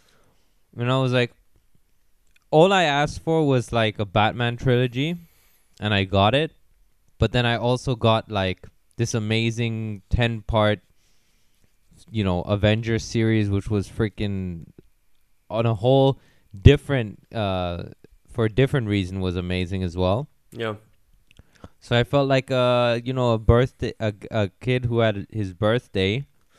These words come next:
Speaker 1: and he expected, like, one present, but he got, like, ten, you know?
Speaker 2: Mm.
Speaker 1: So now I don't really care if, like,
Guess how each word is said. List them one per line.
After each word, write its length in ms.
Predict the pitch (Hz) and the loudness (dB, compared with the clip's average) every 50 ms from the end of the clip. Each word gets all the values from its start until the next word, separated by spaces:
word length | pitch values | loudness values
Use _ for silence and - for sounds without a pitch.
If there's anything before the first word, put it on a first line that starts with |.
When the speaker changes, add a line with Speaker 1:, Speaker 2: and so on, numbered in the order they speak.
| _ _ _ _ _ _ _ | _ _ _ _ _ _ _
Speaker 1:
and 120 | - 101 104 | -8 -4 -4
he 80 | 104 | -4
expected, 500 | 104 - - - 123 113 - - 117 98 | -4 -6 -2 0 0 0 0 -2 -4 -2
like, 160 | 98 98 92 80 | -2 -2 -2 -2
one 280 | 92 98 104 110 117 | -2 -2 0 -2 -2
present, 440 | 110 - 104 90 87 85 95 95 92 - | -4 -4 -2 -2 -2 -2 -4 -6 -6 -4
but 80 | 98 | -2
he 80 | 95 92 | -2 0
got, 140 | 95 101 95 | 0 0 0
like, 200 | 95 92 85 - - - | 0 -2 -4 0 2 2
ten, 400 | - 107 101 95 87 80 82 - - _ _ _ _ _ _ _ _ _ - | 2 2 2 0 -2 -4 -8 -14 -18 _ _ _ _ _ _ _ _ _ -10
you 120 | - 87 85 | -6 -4 -2
know? 180 | 87 92 - 120 | 0 0 0 0
Speaker 2:
Mm. 720 | 120 123 127 127 123 127 127 123 120 120 113 107 101 101 98 - _ _ _ _ _ _ _ _ _ _ _ | -2 -4 -4 -4 -4 -4 -4 -4 -4 -4 -6 -6 -8 -10 -14 -18 _ _ _ _ _ _ _ _ _ _ _
Speaker 1:
So 140 | - - 117 | -10 -6 -2
now 160 | 123 127 131 | 0 2 2
I 160 | 139 143 139 | 4 2 2
don't 420 | 127 131 135 139 135 135 131 127 120 | 2 0 -2 -2 -4 -6 -8 -8 -6
really 220 | 117 117 113 110 | -4 -4 -4 -4
care 400 | - - - 120 110 110 113 107 | -4 -2 0 2 4 4 4 2
if, 160 | 98 - - | 0 -2 -2
like, 260 | - 87 87 82 82 | -2 0 0 0 -2